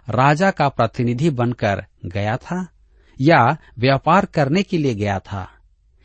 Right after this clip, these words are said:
यिर्मयाह ने उत्तर दिया, "नहीं, मैं तो लुंगी छिपाने के लिए गया था।" मेरे विचार में तो, मेरे प्रियो, इसकी बात सुनकर सब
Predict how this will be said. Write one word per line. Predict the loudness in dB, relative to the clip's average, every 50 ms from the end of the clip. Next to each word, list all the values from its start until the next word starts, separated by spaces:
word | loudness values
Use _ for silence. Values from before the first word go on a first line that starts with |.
| _ _ -4 -2
यिर्मयाह | 0 2 2 2 0 0 0 0 0
ने | 0 -2 -2
उत्तर | -4 -6 -10 -10 _ -4 -4 -4 -4
दिया, | -4 -6 -4 -2 -2 -2 -2 -4 -8 _ _ _ _ _ _ -4
"नहीं, | -2 0 2 2 2 2 0 -2 -6 _ -16 -6 -2
मैं | 0 2 2
तो | 2 0 0 0
लुंगी | 0 0 0 0 0 -2 -4 -6 -8 -10
छिपाने | -10 -10 -8 -6 -4 -2 -2 -2 -4
के | -4 -4 -4
लिए | -4 -4 -4
गया | -4 -4 -4 -4 -6
था।" | -8 -12 -14 -14 -14 -16 _ _ _ _ _ _ _ _ _ _ _ -4
मेरे | -2 -2 -2 -2
विचार | -4 -6 -6 -6 -6 -4 -4
में | -6 -8 -8
तो, | -6 -4 -4 -4 -4 -6 _ _ _ -10 -8
मेरे | -6 -6 -6
प्रियो, | -6 -4 0 0 2 0 0 -2 _ _ -20 -20 -12 -6 -6
इसकी | -6 -4 -4 -4 -4 -2
बात | 0 2 2 2 0
सुनकर | 0 -2 -2 -2 -2 -2 -2 0 0 0 0 -2 _ _ _ _
सब | -20 -6 0 2 2 2 0